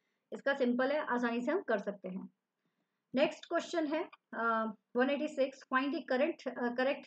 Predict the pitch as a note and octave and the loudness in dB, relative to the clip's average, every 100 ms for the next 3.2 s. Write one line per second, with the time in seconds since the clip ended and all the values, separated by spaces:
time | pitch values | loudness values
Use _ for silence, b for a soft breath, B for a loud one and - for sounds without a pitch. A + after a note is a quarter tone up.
0 | - B3 B3 C4+ C#4 C#4 C#4 A3+ A3+ - | -6 -6 -2 -2 0 -2 0 0 -2 -4
1 | C4+ C4 A#3+ A3 C4 - - _ _ _ | -4 -2 -2 0 -2 -6 -14 _ _ _
2 | _ _ _ _ C4+ C4+ C4 B3+ A#3 G#3+ | _ _ _ _ 0 4 4 4 -2 -2
3 | G3+ F#3+ | -6 -8